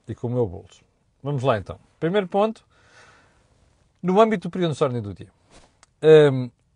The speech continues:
ontem sou-, soubemos que o Estado vai suportar o diferencial de aumento no preço do carregamento dos carros elétricos. A história é muito simples. Os preços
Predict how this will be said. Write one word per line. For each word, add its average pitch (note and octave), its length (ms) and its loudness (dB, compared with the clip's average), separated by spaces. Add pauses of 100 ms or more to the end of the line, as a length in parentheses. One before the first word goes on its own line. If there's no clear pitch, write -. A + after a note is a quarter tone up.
(220)
ontem A3+ 440 6
sou-, D#3 480 -6
soubemos E3 580 2
que D#3 420 -4
o C#3 120 -4
Estado B2 680 -2 (760)
vai B2+ 360 2
suportar E3 960 -2 (880)
o D3 120 -6
diferencial E3+ 1080 2 (120)
de C#3+ 300 -6
aumento E3 880 -2 (840)
no E3 220 -2
preço E3+ 500 -4
do D#3 120 -6
carregamento C#3 840 -2
dos A#2+ 180 -12
carros A#2+ 380 -2
elétricos. - 560 -14 (440)
A - 100 -4
história E3+ 260 2
é C#3+ 40 -2
muito A#2 180 -8
simples. - 340 -20 (640)
Os C#3+ 260 -8
preços F#3+ 500 2